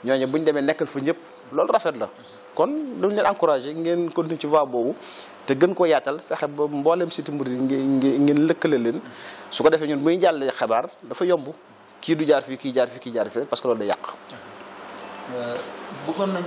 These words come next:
Speaker 2: xam ban taxawaay nga bëggee la presse locale bi nga xam ne moo nekk ci gox Touba bi taxawee ko ci màggal bi.
Speaker 1: Waaw, dama leen di sant d'abord, parce que vraiment presse locale bi jàmbaar la ñu.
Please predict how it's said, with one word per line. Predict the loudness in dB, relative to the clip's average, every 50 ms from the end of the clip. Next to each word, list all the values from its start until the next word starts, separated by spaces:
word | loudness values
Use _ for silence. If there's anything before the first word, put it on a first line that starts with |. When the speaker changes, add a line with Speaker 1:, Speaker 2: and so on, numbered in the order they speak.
| -6 -6
Speaker 2:
xam | -8 -8 -8 -8 -8 -8 -8 -8 -8 -8 -10 -8 -4 -2
ban | 0 0 0 -2 -6 -6 -4 -4
taxawaay | -2 0 2 2 2 2 0
nga | -2 -4 -4
bëggee | -4 -4 -4 -4 -4 -4 -6 -6 -8 -8 -8 -4 0
la | 2 2 2 0 -4 -8 -10 -10 -12 -4 2
presse | 2 2 2 2 -2 -2
locale | 0 2 0 0 0
bi | -2 -8
nga | -8 -6
xam | -6 -6
ne | -4 -4
moo | -4 -4
nekk | -2 -4 -4 -6 -8 -10
ci | -10 -10 -10 -10 -10 -10 -6 -2
gox | 0 0 0 -2 -8 -8
Touba | -4 0 2 2 2 2 0
bi | -6 -8 -10 -12 -12 -12 -12 -12 -14 -14 -14 -14 -8 -2 -2
taxawee | 0 0 0 -2 -2
ko | -2 -4
ci | -6 -4
màggal | -4 -4 -4 -6 -8
bi. | -10 -10 -12 -12 -14 -14 -14 -14 -10 -4 -4 -4 -4 -4 -12 -14 -14 -14 -12 -6 2 6
Speaker 1:
Waaw, | 8 8 8 6 2 0
dama | -2 -4 -2 -2
leen | -2 -2
di | 0
sant | 0 0 0 2
d'abord, | 0 0 2 0 -4 -6 -10 -18 -18 -18 -10 -4
parce | -2 -2 -2
que | 0 2 2
vraiment | 2 4 4 2 2 2 2 0 -2 -2
presse | -2 -4 -4 -4 -4
locale | -2 0 0 0
bi | -2 -2
jàmbaar | -4 -2 0 0 -2
la | -2 -4
ñu. | -10